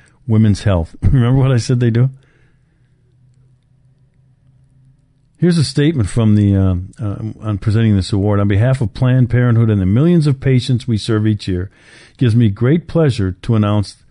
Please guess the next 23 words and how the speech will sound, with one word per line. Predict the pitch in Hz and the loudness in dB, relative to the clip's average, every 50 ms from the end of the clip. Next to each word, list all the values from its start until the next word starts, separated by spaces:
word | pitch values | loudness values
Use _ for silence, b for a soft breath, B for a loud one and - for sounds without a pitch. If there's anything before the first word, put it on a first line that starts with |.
| _ _ _ - _ | _ _ _ -12 _
that | 117 104 95 | -2 0 0
House | 113 147 160 151 | 2 0 0 0
Democrat | - 160 143 139 131 135 139 139 135 123 | 0 0 0 0 0 0 0 0 0 2
leader | 120 120 117 113 113 | 2 2 2 2 2
Nancy | 110 110 110 113 113 - 143 | 2 2 2 0 0 -2 -2
Pelosi | 113 - 107 101 101 98 - 113 | -2 0 0 0 0 0 -2 -2
will | 101 101 95 | -2 -2 -2
receive | 98 92 90 - - 131 131 135 131 | -4 -4 -6 -4 -2 0 0 2 0
the | 117 98 | -2 -4
Planned | - - - 117 117 123 120 - | -6 -4 -2 -2 0 0 -2 -4
Parenthood | - - 120 117 110 101 107 101 95 | -4 -6 -4 -4 -2 -4 -4 -6 -8
Federation | - - 113 117 120 113 110 107 101 - 113 | -6 -4 -2 -2 -2 -2 -2 -4 -4 -6 -6
of | 104 104 | -6 -4
America's | 101 101 101 104 104 101 95 - - 101 95 - b b b b b b b b b b b b | -4 -4 -2 -2 -4 -4 -6 -6 -10 -10 -10 -12 b b b b b b b b b b b b
Margaret | - 104 98 98 101 110 120 143 165 165 160 175 175 156 | -2 0 2 4 4 2 2 2 0 0 0 0 -2 -2
Sanger | - - - - 151 147 156 160 156 139 127 117 | -4 -10 -6 -4 -2 0 2 2 2 2 2 2
Award, | 107 98 95 95 95 92 92 90 | 2 2 2 2 0 2 2 0
our | 87 85 | 0 -2
highest | 80 - - - 147 170 185 175 147 - - | -4 -8 -6 -2 0 0 0 0 -2 -2 -2
recognition | 165 147 131 151 131 120 117 117 110 - 117 98 | -4 -2 -2 -2 -2 0 0 0 0 -2 -4 -6
of | 85 82 | -4 -4
leadership, | 87 95 117 156 196 233 254 214 175 - - 202 185 - - b b b b b b b b b b b b b | -2 0 2 2 4 4 2 2 -2 -2 -2 -4 -4 -4 -8 b b b b b b b b b b b b b
excellence, | 143 147 131 - - 156 143 143 139 135 135 - - - | -4 -4 -4 -2 0 0 2 2 0 -2 -4 -14 -20 -20